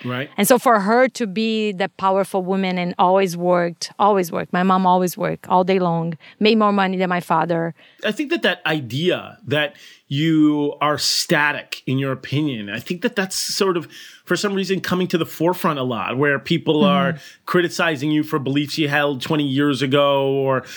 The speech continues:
Speaker 1: uh, this celebrity said that fourteen, fifteen years ago, or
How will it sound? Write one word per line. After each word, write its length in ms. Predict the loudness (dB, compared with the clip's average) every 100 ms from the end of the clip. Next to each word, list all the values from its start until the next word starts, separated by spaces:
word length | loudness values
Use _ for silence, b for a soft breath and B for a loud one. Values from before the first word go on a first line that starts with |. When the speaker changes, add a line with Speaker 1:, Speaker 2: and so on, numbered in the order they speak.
| B
Speaker 1:
uh, 140 | -2 0
this 240 | 0 0
celebrity 440 | 0 2 2 0 0
said 260 | 0 0
that 380 | 0 0 -2 -4
fourteen, 560 | -2 0 -2 -2 -2 0
fifteen 460 | -2 -4 -2 -2
years 240 | 0 0 -2
ago, 300 | 0 2 2
or 160 | 0